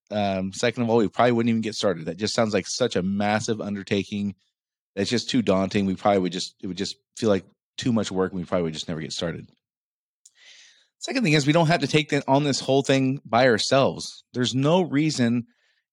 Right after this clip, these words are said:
a very competent employee cannot write a process out. Now, we may wanna check it over. We may wanna help them fine tune it. We wanna, we may wanna help them learn the proper ways to, to write a, a process, which they probably wouldn't know the first few times they do it.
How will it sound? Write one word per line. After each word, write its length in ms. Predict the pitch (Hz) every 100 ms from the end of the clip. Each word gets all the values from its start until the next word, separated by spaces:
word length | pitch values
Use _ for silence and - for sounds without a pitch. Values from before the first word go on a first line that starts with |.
| -
a 140 | 110
very 320 | 107 123 135
competent 580 | 139 - 120 113 120 123
employee 480 | 110 - 117 107 101
cannot 480 | - 117 117 113 113
write 200 | 104 104
a 40 |
process 520 | - 113 113 92 -
out. 200 | - 78 - -
Now, 260 | 110 - _ _ _ _ _
we 180 | 113 135
may 180 | 147 135
wanna 260 | 131 120 95
check 280 | - 110
it 60 | 92
over. 400 | 110 156 185 - _ -
We 100 | 104
may 140 | 104
wanna 260 | 104 98 98
help 220 | 107 107
them 160 | 110 101
fine 260 | 113 107
tune 220 | 101 135 160
it. 160 | 151 _ _ -
We 80 |
wanna, 320 | 101 104 101 -
we 100 | 117
may 60 | 107
wanna 220 | 107 101
help 240 | 113 110
them 300 | 107 101 98 - _ _ -
learn 300 | 107 113 110
the 60 | 104
proper 400 | - 110 110 104
ways 320 | 113 113 110
to, 260 | - 92 90 -
to 100 | 92
write 220 | 95 123
a, 140 | 139 -
a 80 | 110
process, 520 | - 123 127 147 143
which 120 | -
they 100 | 90
probably 280 | 82 107 107
wouldn't 280 | 104 107 -
know 280 | 92 117 147
the 100 | -
first 240 | - 110 -
few 140 | 110
times 260 | 107 107 104
they 120 | 90
do 180 | 101
it. 120 | 143